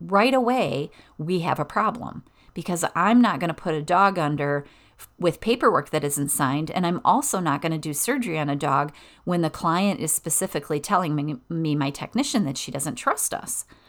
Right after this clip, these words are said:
And our covid policies are our covid policies. You know, we're still in Michigan, and our state is pretty locked down still.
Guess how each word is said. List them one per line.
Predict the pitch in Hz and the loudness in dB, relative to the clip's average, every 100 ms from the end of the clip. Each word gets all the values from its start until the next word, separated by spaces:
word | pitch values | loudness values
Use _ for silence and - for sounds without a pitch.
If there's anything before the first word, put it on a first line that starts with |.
| - - _ _ _ | -20 -20 _ _ _
And | 190 175 170 165 | 0 2 2 2
our | - 160 | 2 0
covid | - 269 339 208 | 4 2 2 -2
policies | - 156 156 - 151 | 0 2 2 -2 -2
are | 151 135 | 0 2
our | 143 | 0
covid | - 143 - - | -4 -6 -6 -6
policies. | - - 143 - - - - | -4 -4 -4 -6 -6 -6 -6
You | 147 | -4
know, | 147 | -4
we're | 147 196 220 | -2 0 0
still | - - 240 | 0 2 4
in | 240 | 4
Michigan, | 202 - 175 165 160 165 - - - - - | 2 -2 -4 -2 0 -2 -6 -16 -20 -10 0
and | 151 147 143 143 - | 2 2 2 2 2
our | 165 | 0
state | - 190 180 | 0 -2 -2
is | 175 175 | -2 -4
pretty | - 175 165 | -4 -4 -2
locked | 190 196 196 - | 2 2 2 -2
down | 156 151 147 | 0 0 0
still. | - 147 139 143 | -2 0 0 0